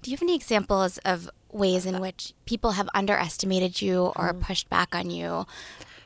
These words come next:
Speaker 2: All the time. And, you know, the thing that was really frustrating to me throughout both Vanity Fair and The New Yorker is the sort of belittling language that's used about women, which somehow is just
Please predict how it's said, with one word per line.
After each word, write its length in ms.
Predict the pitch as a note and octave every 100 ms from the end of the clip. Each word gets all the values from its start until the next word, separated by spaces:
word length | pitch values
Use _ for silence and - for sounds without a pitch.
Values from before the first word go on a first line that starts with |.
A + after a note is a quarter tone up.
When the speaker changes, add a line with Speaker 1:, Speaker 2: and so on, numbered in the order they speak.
| _
Speaker 2:
All 160 | D4+ E4
the 60 | C4+
time. 240 | C#4 A3
And, 100 | A3+
you 60 | A#3+
know, 100 | A3+
the 140 | A#3
thing 220 | C#4 C4+
that 100 | A#3
was 180 | G3+ F#3
really 280 | E3 G3 G3+
frustrating 480 | G3 - G3+ F#3+ F#3+
to 100 | F#3
me 320 | F3+ F3+ F3
throughout 500 | - F3+ F3 E3 D#3+
both 260 | - E3 -
Vanity 300 | E3+ D#3+ D#3
Fair 200 | D3+ D#3
and 120 | D3+
The 60 | D3
New 100 | D3+
Yorker 320 | D#3+ E3 D#3+
is 260 | C#3+ E3 E3+
the 80 | F3
sort 180 | A3+
of 100 | A3
belittling 480 | - E3 A3+ A3+ G3+
language 640 | E3 D#3 E3+ F3 C#3 D3+ -
that's 300 | C#3+ - D#3
used 320 | D#3 D3+ D3
about 360 | D3 D3 D3 - - - - - - _ _ _ _
women, 540 | E3 F3+ E3 C3 C3+ -
which 160 | F3 -
somehow 340 | C#4 C#4+ D#4
is 160 | A3+ -
just 240 | G3+